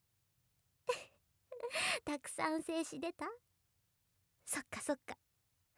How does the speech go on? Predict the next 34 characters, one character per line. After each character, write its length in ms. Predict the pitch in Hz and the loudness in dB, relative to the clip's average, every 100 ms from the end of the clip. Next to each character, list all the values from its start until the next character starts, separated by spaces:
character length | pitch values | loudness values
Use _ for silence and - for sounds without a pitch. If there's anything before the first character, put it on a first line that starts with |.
| _ _ _ _ 320 - - - - | _ _ _ _ -12 -8 -8 -6 6
あ 0 | |
あ、 1200 | 359 330 294 240 202 220 370 453 480 508 494 - _ _ _ - | 8 8 6 4 0 4 8 12 12 12 8 -2 _ _ _ -2
せ 140 | 403 | 0
っ 20 | - | 2
か 120 | 480 | 2
く 80 | - | 6
明 320 | 494 480 - 440 | 8 8 8 6
日 100 | 415 | 8
楽 120 | 427 | 8
し 100 | 427 | 8
み 100 | 381 | 8
に 120 | 262 | 6
し 100 | 220 | 2
て 120 | 247 | -2
た 120 | 233 | 0
の 100 | 214 | -2
に 120 | 202 247 | -2 0
な。 120 | 370 403 392 392 392 415 - - - _ | 2 2 2 2 0 -2 -4 -8 -12 _
残 480 | - 294 269 240 220 | 4 6 6 4 2
念 120 | 233 | 0
だ 280 | 415 554 466 | 2 2 2
な。 100 | 415 466 508 523 523 523 539 539 554 - _ _ _ _ _ _ - - | 2 2 4 6 6 6 6 4 0 -4 _ _ _ _ _ _ -20 0
結 220 | 269 262 - | 2 2 0
局 280 | 339 - - | -2 -2 0
君 240 | 302 359 | 6 6
し 100 | - | 6
か 80 | 247 | 0
言 80 | 214 | 0
っ 40 | |
て 160 | - 220 | -2 -2
な 140 | 214 | -2
い 60 | 196 | -4
し。 180 | - - _ _ _ _ _ _ _ _ _ _ _ _ _ _ _ _ _ _ _ _ - | -10 -18 _ _ _ _ _ _ _ _ _ _ _ _ _ _ _ _ _ _ _ _ -14
<laughs> 300 | - - - | -12 -14 -20